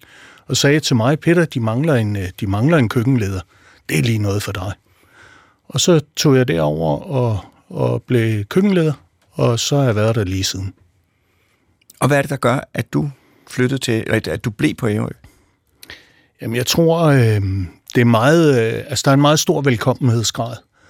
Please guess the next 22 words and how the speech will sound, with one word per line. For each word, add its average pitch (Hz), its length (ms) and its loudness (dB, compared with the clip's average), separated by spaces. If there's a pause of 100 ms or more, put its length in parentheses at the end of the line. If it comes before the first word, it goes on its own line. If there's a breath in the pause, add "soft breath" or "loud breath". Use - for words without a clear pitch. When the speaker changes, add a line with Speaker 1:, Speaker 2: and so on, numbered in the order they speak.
(400 soft breath)
Speaker 1:
Øh, 135 640 -4 (120)
og, 117 420 4
øh, 127 340 -6 (160)
og 139 240 -4
det 143 140 2
der, 131 440 4
øh, - 400 -6
som 123 200 0
Nina 127 280 4
også 123 240 0
beskriver 147 500 -2
med, 131 160 2
at 135 100 2
man, 113 300 0 (480 soft breath)
man 127 220 2
vil 110 80 0
gerne 135 240 2
give 147 160 0
den 156 140 2
en 107 160 2
skalle, 107 440 -2 (360)
øh, 123 500 -6